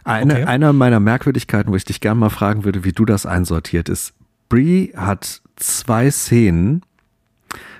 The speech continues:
Speaker 1: wo Klute möchte, dass sie sich hinsetzt und dann sitzt sie so zusammengesackt da. Ist dir das aufgefallen?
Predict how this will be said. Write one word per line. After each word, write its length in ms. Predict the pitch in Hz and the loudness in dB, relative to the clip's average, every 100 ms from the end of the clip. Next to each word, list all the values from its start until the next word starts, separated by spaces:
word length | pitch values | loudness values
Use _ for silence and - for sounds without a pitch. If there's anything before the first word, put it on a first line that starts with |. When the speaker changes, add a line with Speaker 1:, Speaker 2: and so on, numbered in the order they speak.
| _ | _
Speaker 1:
wo 200 | 95 101 | -4 -2
Klute 380 | - 127 147 139 | 0 0 2 2
möchte, 380 | 101 113 - 127 | 2 2 0 0
dass 180 | 113 - | 0 0
sie 80 | 104 | -2
sich 200 | 98 - | -2 0
hinsetzt 600 | 120 143 135 127 - - | 0 2 0 0 -4 -6
und 200 | 107 95 | -4 0
dann 160 | 101 95 | 0 0
sitzt 320 | 127 - - | -2 -4 -4
sie 80 | 113 | -2
so 160 | 107 | -2
zusammengesackt 920 | - 110 95 101 113 101 - 92 - | -2 -4 -2 0 0 -2 -2 -6 -4
da. 200 | 98 80 | -4 -2
Ist 220 | 76 110 - | -4 -4 -2
dir 60 | |
das 200 | 117 - | -2 -2
aufgefallen? 840 | 101 104 - 95 - 73 78 151 | -4 -4 -4 -10 -6 -6 -4 -6